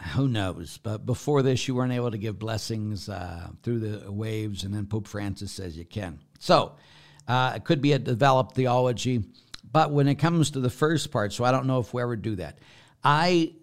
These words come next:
don't believe that the Spirit leaves you when you commit mortal sin.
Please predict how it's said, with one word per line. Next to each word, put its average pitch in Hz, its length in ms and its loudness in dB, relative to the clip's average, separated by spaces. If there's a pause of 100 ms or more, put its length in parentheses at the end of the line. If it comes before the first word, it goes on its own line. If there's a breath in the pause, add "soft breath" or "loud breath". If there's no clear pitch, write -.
(680)
don't 143 340 4
believe 143 440 2
that 123 140 -2
the 120 60 -10
Spirit 131 520 -4
leaves 123 440 -4
you 117 200 -4
when 110 160 -6
you 113 100 -6
commit 110 300 -6
mortal 101 320 -6
sin. 110 420 -4